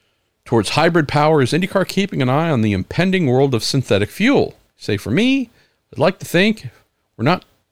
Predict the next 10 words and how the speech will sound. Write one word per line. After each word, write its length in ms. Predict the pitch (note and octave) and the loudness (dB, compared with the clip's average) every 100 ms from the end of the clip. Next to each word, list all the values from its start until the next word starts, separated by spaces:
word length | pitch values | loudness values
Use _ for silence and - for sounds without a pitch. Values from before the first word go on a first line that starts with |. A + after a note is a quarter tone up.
| _ | _
stealing 760 | - - - F3 E3+ E3+ E3 A#2 | -10 -8 -2 0 0 2 0 2
dino 420 | C#3 E3+ F3 E3 | 2 4 4 2
juice 420 | C3 D#3 E3+ - | 2 2 2 -2
and 140 | - - _ _ _ | -10 -14 _ _ _
creating 300 | - D3+ D3+ | -2 0 0
pollution 600 | - C3 D#3 - C3 C3+ | 0 2 2 0 -2 -2
to 120 | A#2 | -2
get 180 | A#2 C3+ | 0 0
internal 320 | B2 C#3 C3+ | 0 -2 -2
combustion. 640 | - G#2+ D3+ - A2 A#2+ | -2 0 0 0 -4 -4